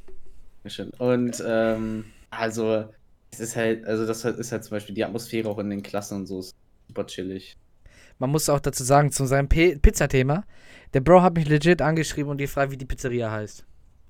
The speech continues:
Speaker 1: Nein, die, bei der haben wir ja nicht mal bestellt, sondern wir haben einfach nur darüber geredet. Wir haben ja einfach nur über verschiedene
Speaker 2: Ach so.
Speaker 1: Pizzerien geredet.
Speaker 2: Ach so, so ist
Speaker 1: In der
Speaker 2: das.
Speaker 1: Nähe.
Speaker 2: Das hast
Speaker 1: Ja,
Speaker 2: du
Speaker 1: ja,
Speaker 2: bestimmt
Speaker 1: wir haben ja,
Speaker 2: sonst
Speaker 1: wir haben jetzt zwar jetzt
Speaker 2: angeschrieben.
Speaker 1: nicht, wir haben ja jetzt nicht aus der Pizzeria so weit weg bestellt, also ehrlich jetzt.
Speaker 2: Ach ja, da war ja was.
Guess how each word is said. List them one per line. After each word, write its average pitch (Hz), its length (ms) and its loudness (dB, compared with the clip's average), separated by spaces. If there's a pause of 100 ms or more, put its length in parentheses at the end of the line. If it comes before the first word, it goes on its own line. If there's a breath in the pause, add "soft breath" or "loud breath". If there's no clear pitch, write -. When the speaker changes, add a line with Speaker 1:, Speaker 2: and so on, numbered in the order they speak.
(140)
Speaker 1:
Nein, 139 300 6
die, 165 180 4
bei 139 120 0
der 151 140 4
haben 165 100 2
wir 165 60 2
ja 151 80 2
nicht 156 140 -4
mal 151 80 2
bestellt, 131 400 -2
sondern 117 360 -4
wir 123 80 0
haben 120 80 0
einfach 131 160 -4
nur 131 100 0
darüber 113 240 -2
geredet. 101 440 -4
Wir 98 80 -8
haben 101 60 -6
ja 98 60 -4
einfach 123 160 -8
nur 113 80 -6
über 107 220 -4
verschiedene 113 220 -8
Speaker 2:
Ach - 0 -
so. 170 140 -4
Speaker 1:
Pizzerien 139 340 0
geredet. 113 220 -2
Speaker 2:
Ach 170 80 0
so, 262 360 4
so 185 180 0
ist - 100 -4
Speaker 1:
In - 20 -2
der 135 80 0
Speaker 2:
das. 101 180 -2
Speaker 1:
Nähe. 101 220 -6 (180)
Speaker 2:
Das - 220 -16
hast 147 120 -4
Speaker 1:
Ja, 117 40 4
Speaker 2:
du - 20 6
Speaker 1:
ja, - 20 6
Speaker 2:
bestimmt 123 160 6
Speaker 1:
wir 117 100 4
haben 123 80 2
ja, 196 80 8
Speaker 2:
sonst 214 100 0
Speaker 1:
wir 120 100 0
haben 127 120 6
jetzt 139 140 4
zwar 139 100 6
jetzt 131 180 4
Speaker 2:
angeschrieben. - 0 -
Speaker 1:
nicht, 139 160 2
wir 127 80 8
haben 123 80 4
ja 123 100 6
jetzt 123 160 4
nicht 135 140 0
aus 120 140 -2
der 123 80 -2
Pizzeria 117 420 -2
so 107 120 -6
weit 107 140 0
weg 123 140 -6
bestellt, 98 300 -8
also 98 180 -4
ehrlich 104 280 -8
jetzt. 92 260 -10 (640)
Speaker 2:
Ach - 140 -18
ja, 143 180 -4
da 123 100 -6
war 127 100 -4
ja 110 140 -6
was. 104 280 -14